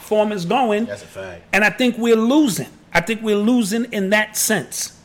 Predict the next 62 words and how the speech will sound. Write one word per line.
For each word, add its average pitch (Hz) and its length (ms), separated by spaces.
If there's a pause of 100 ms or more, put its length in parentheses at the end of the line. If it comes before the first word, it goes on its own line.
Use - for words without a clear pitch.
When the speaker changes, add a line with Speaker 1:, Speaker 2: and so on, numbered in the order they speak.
Speaker 1:
You 139 100
know 165 60
what 180 40
I'm 180 80
saying? 208 300
I 156 120
could 202 240
be 240 120
wrong, 220 460 (380)
but 165 100
I 170 80
think 190 220
we're 175 140
losing 131 340
in 104 100
that 92 180
sense. - 180
Speaker 2:
That's 107 240
a 98 40
fact. - 320
I'm 101 60
not 92 160
gonna - 140
lie. - 140
Speaker 1:
You 151 120
know 180 60
what 180 80
I - 20
mean? 190 220
So 156 160
let's 170 240
just 196 160
keep 220 180
it 202 60
real 190 260
with 196 160
that. - 460 (680)
And, 147 280
um, 143 540 (640)
you 220 100
know, 135 220
yeah, 185 200
B 202 220
E - 40
T 214 200
has 175 80
been 165 160
trashed 165 420
for 156 180
a - 20
minute. 139 280 (180)
Speaker 2:
For, - 120
Speaker 1:
as, 139 140
Speaker 2:
yeah. 117 160 (100)
Speaker 1:
as 147 140
somebody 151 280
said 147 360
in 147 160
the, - 160
um, 131 160 (300)
but - 120
again, 226 400